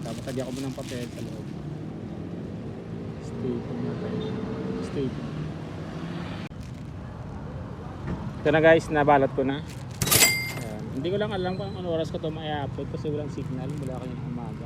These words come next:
ano. So, siguro mas visible. Ayan, madaling makita, no? Dito na lang. Ayan.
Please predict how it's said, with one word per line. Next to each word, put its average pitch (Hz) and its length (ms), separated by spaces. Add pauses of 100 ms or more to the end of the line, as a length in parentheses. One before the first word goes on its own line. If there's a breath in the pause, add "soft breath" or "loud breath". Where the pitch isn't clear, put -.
ano. 135 100 (2500)
So, 160 320
siguro 185 400
mas 190 160
visible. 131 560 (1800)
Ayan, 170 220 (120)
madaling 147 320
makita, 135 480
no? 139 140
Dito 123 260
na 117 160
lang. 110 120 (1200)
Ayan. - 180